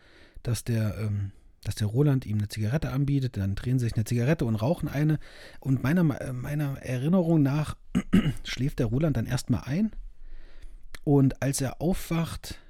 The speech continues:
ist, ähm, das Essen fertig und sie essen. Und da hab ich noch im Kopf, dass der Mais hart und zäh war oder so. Also es hat nicht gut geschmeckt. Und er hat, ich glaube, es waren vier,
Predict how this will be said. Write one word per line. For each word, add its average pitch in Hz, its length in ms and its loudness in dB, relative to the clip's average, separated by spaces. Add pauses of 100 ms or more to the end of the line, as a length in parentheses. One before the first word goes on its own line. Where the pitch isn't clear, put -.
(480)
ist, - 520 -2
ähm, 123 440 0
das 107 160 -4
Essen 160 300 0
fertig 143 600 -2
und 123 220 2
sie - 240 -6
essen. - 460 -6 (1900)
Und 117 140 0
da 101 100 -2
hab - 120 0
ich - 100 0
noch 110 180 2
im 110 140 -2
Kopf, 113 220 -2
dass 107 240 -2
der 104 320 -4
Mais 107 640 -2
hart 120 420 -4
und 104 340 -6 (100)
zäh 135 600 0
war 117 260 2
oder 113 140 -2
so. 110 160 -2
Also 107 200 -4
es - 140 -4
hat 127 180 -2
nicht 135 220 2
gut 165 180 -2
geschmeckt. 147 500 0 (600)
Und 123 240 2
er 110 160 2
hat, - 260 -6 (300)
ich - 160 -14
glaube, 131 260 2
es - 160 0
waren 110 200 0
vier, 151 600 2